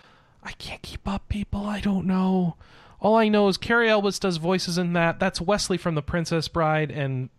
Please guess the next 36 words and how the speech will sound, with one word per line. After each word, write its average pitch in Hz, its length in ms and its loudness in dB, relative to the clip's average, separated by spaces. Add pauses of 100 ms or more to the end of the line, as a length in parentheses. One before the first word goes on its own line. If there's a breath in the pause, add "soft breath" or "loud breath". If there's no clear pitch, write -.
Robin 185 300 4
Hood 151 220 0
from 135 240 -6
Robin 139 280 -2
Hood 131 160 -4
Men 123 160 -2
in 113 100 -4
Tights, 117 380 -6
and 117 120 -6
that's 156 220 -2
all 135 180 0
I 139 140 -2
need 131 220 -4
to 123 40 -4
hear. 117 380 -4 (380 loud breath)
He's 131 200 -6
also 156 240 0
in 143 60 -2
the 135 80 -2
Saw 135 280 0
movies, 120 360 -2
but 127 140 -2
I 139 80 2
don't 131 120 -2
watch 123 240 -2
those 113 200 -2
'cause 113 160 -8
they're 110 100 -6
scary. 113 500 -4 (360 loud breath)
And 123 340 -4
you 190 100 0
can 196 180 -2
get 175 220 0
the 156 80 -2
free, - 340 -4
physical 175 600 0